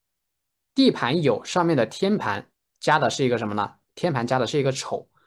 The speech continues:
所以呢，就拿这个丑作为一个出传。这是阳日，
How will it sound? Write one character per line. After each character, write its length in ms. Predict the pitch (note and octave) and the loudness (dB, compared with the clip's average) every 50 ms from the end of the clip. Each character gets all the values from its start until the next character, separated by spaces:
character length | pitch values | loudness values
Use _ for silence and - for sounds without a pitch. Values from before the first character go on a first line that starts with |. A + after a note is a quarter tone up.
| _ _ _ _ | _ _ _ _
所 140 | - - C#3 | -4 -2 0
以 20 | |
呢， 100 | C#3+ C3 | 0 0
就 120 | C3 D3 D#3 | 0 0 0
拿 120 | A#2+ A2+ | 0 0
这 60 | A#2+ | 0
个 100 | C3+ C#3 | -2 -2
丑 260 | C3 - - - B2+ A2 - | -2 -4 -8 -8 -10 -10 -10
作 140 | - - A#2+ | -8 -4 -4
为 80 | A2 G#2+ | -2 -2
一 40 | |
个 80 | G#2+ G#2 | -4 -6
出 180 | - - C3+ A#2+ | -8 -8 -8 -8
传。 240 | - G2+ - - _ _ _ _ _ _ _ _ _ _ _ _ - _ _ _ _ _ _ _ _ _ _ _ _ _ _ _ _ _ | -8 -10 -12 -12 _ _ _ _ _ _ _ _ _ _ _ _ -20 _ _ _ _ _ _ _ _ _ _ _ _ _ _ _ _ _
这 120 | - E3+ | -8 -4
是 140 | E3 E3 A#2+ | -2 -2 -2
阳 260 | G2+ G2+ G2+ G2+ B2+ | -2 -2 -4 -4 0
日， 320 | F3 G#3 F3 - - - | 2 2 2 2 -2 -10